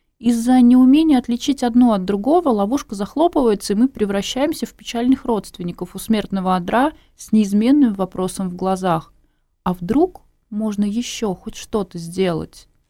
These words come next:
Нельзя. То, что уже на искусственной вентиляции, само дышать не начинает.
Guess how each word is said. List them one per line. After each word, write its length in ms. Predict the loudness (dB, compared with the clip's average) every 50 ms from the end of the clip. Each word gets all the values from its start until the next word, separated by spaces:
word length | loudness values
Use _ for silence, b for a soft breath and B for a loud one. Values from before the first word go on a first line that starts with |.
| _ _ _ _ _ _ 0
Нельзя. 520 | 2 2 2 2 0 0 0 0 -2 -6 -10 _ _ _ _ _ _ _ _ _ _ _
То, 280 | 0 2 2 2 0 _ _
что 320 | -18 -16 -8 -6 -6 -4 -2
уже 300 | 0 0 2 2 0 0
на 140 | 0 -2 -2
искусственной 580 | -4 -8 -6 -6 -8 -8 _ -8 -6 -6 -4 -4
вентиляции, 720 | -4 -4 -4 -2 -2 -2 0 -2 -2 -2 -2 -4 -4 -4
само 400 | 0 -2 -2 0 0 0 2 2
дышать 400 | 2 0 -2 -2 -2 -2 -2 -2
не 80 | -2 -2
начинает. 720 | -2 -2 -4 -6 -6 -4 -4 -4 -4 -6 -8 -10 _